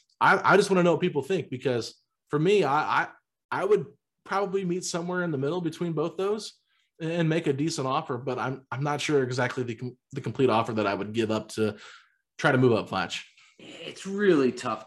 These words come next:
Speaker 2: I love the idea of how, how much Jaden Ivey wants to be in Indiana.
Speaker 1: Yeah.
Speaker 2: And as a player, I honestly feel like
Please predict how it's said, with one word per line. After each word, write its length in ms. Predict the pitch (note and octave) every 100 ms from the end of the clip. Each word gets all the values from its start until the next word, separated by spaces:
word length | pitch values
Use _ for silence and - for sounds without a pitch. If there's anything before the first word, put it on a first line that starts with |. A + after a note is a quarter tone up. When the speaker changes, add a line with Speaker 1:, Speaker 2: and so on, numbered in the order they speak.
| -
Speaker 2:
I 380 | C#3+ F3+ F#3
love 500 | F#3 D#3+ D#3+ E3+ D#3
the 80 | D3
idea 520 | D3+ D3+ B2 C3 C3+
of 80 | B2
how, 540 | - C#3+ C#3+ C#3+ B2+ -
how 240 | - C#3+
much 380 | C#3 C3 B2+ -
Jaden 280 | C3+ C#3 C3
Ivey 460 | B2+ B2+ B2 A2+ G2
wants 600 | G#2 A#2+ C#3 C#3 - -
to 120 | D3+
be 420 | C3+ A#2 C3 C3 C3
in 100 | A#2+
Indiana. 680 | A#2+ A2+ A#2 A#2 A#2 - - -
Speaker 1:
Yeah. 120 | C3+
Speaker 2:
And 100 | C#3+
as 220 | C3+ D#3
a 60 | E3+
player, 560 | - C3+ C#3+ F#3 G3+ - - _ -
I 260 | C#3 G3
honestly 580 | E3+ D#3+ F3 - G3 F3+
feel 320 | - F3+ E3+
like 240 | D#3 C3+